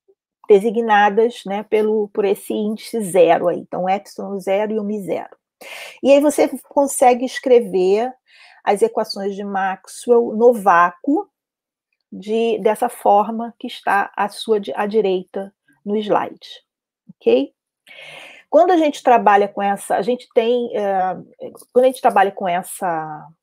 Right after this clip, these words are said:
com essas equações no vácuo, é muito mais fácil de você obter a equação de onda. Então, a gente, eu não vou obter, não vou fazer os detalhes de conta aqui, né, porque não é objetivo, mas na época do, do Maxwell,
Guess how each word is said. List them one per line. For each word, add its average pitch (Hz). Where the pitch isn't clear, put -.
com -
essas 180
equações 180
no 180
vácuo, 202
é 190
muito 202
mais 220
fácil 196
de 190
você 202
obter 196
a 190
equação 202
de 196
onda. 170
Então, 233
a 170
gente, 180
eu 208
não 269
vou 226
obter, 185
não 185
vou 190
fazer 190
os 185
detalhes 180
de 233
conta 202
aqui, 202
né, 196
porque 196
não 185
é 185
objetivo, 220
mas 240
na 269
época 285
do, 226
do 185
Maxwell, 190